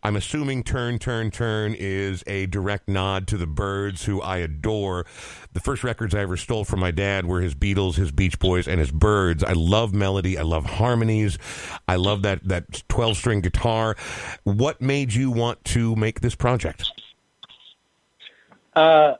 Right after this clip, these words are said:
Speaker 2: as Barb said, you know, I, w-, I was asked to do a particular show to put something together, and it kind of evolved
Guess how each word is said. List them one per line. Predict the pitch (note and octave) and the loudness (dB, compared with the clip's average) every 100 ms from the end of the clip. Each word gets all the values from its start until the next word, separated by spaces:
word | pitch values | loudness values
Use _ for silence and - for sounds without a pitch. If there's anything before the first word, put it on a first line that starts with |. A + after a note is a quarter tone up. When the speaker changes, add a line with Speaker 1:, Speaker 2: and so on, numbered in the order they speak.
| - | -4
Speaker 2:
as | D#3+ D3+ | -4 -2
Barb | E3 F3 E3 - | 2 2 0 -2
said, | F3+ D#3+ | -2 -2
you | D3 | -6
know, | D3+ D3+ D3 - _ _ _ - | -4 -4 -4 -8 _ _ _ -16
I, | |
w-, | F3 E3 | -10 -6
I | D#3 | -4
was | D#3+ | -2
asked | C#3 C#3 C#3+ | 2 0 -2
to | C#3 | -12
do | B2 C#3+ D3+ | -8 -4 -4
a | - | -4
particular | D#3+ - C#3+ D3+ C3 | -8 -6 -6 -4 -6
show | A#2 - C#3 | -6 -2 0
to | B2+ | 0
put | - B2+ | -4 -8
something | - B2 - A#2+ | -6 -6 -8 -12
together, | A#2+ A#2 A#2+ A#2 G#2 - | -10 0 2 4 0 -4
and | - B2 B2 A#2 - - - - - | -8 -4 -4 -4 -10 -18 -14 -10 0
it | D#3+ | 0
kind | F3+ F#3 | 4 4
of | G3 D3+ | 6 4
evolved | A#2+ A#2+ C#3+ D3 A#2 | 4 6 6 4 0